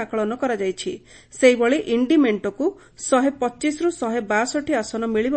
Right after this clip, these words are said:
ବୋଲି ଜଣାଯାଇଛି। ଲୋକସଭା ନିର୍ବାଚନର ପ୍ରଥମ ପର୍ଯ୍ୟାୟରେ ଏପ୍ରିଲ ମାସ ଉଣେଇଶରେ ଶହେ ଦୁଇଟି ଲୋକସଭା ଆସନ ପାଇଁ ମତଦାନ ହୋଇଥିବା ବେଳେ ଏପ୍ରିଲ ଛବିଶରେ ଦ୍ୱିତୀୟ ପର୍ଯ୍ୟାୟରେ ଅଣାନବେଟି, ମଇ ସାତରେ ତୃତୀୟ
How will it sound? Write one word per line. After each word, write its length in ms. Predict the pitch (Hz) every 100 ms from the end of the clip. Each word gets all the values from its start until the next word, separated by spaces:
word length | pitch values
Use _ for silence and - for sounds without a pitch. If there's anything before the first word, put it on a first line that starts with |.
| 262
ବୋଲି 160 | 196 277
ଜଣାଯାଇଛି। 600 | 269 220 202 190 - 180 - - - - - - - - - - - _ _ _ _ - - _ _ _ _ -
ଲୋକସଭା 460 | 262 285 320 339
ନିର୍ବାଚନର 640 | 330 233 208 226 247 262 294 247
ପ୍ରଥମ 240 | 202 226 220
ପର୍ଯ୍ୟାୟରେ 540 | 208 196 262 254 240 392 220
ଏପ୍ରିଲ 260 | 214 240 226
ମାସ 160 | 220 - 214
ଉଣେଇଶରେ 460 | 196 208 220 - 262 392 - - -
ଶହେ 340 | - 233 247
ଦୁଇଟି 340 | 214 240 269 311
ଲୋକସଭା 440 | 247 226 - 226 208
ଆସନ 180 | - 208 214
ପାଇଁ 120 | 254
ମତଦାନ 420 | 247 196 196 202 202
ହୋଇଥିବା 280 | 208 214 294
ବେଳେ 220 | 208 226 330 - - _ 233
ଏପ୍ରିଲ 240 | 233 240 226
ଛବିଶରେ 480 | 233 196 269 277 220 285
ଦ୍ୱିତୀୟ 280 | 208 - 220 214
ପର୍ଯ୍ୟାୟରେ 420 | 196 214 214 247 -
ଅଣାନବେଟି, 500 | 202 196 190 190 311 370 - - - -
ମଇ 180 | 226 226
ସାତରେ 500 | - 214 240 269 220
ତୃତୀୟ 340 | 262 220 233